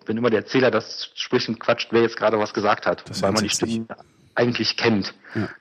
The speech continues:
Speaker 1: Aber ich glaub, das haben wir nur die erste Viertelstunde gemacht, vielleicht um die Leute,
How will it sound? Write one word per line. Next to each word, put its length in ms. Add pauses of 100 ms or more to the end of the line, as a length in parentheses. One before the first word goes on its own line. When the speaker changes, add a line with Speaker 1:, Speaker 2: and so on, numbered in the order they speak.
(180)
Speaker 1:
Aber 120
ich 80
glaub, 140
das 140
haben 80
wir 40
nur 140
die 80
erste 220
Viertelstunde 480
gemacht, 420
vielleicht 300
um 60
die 60
Leute, 460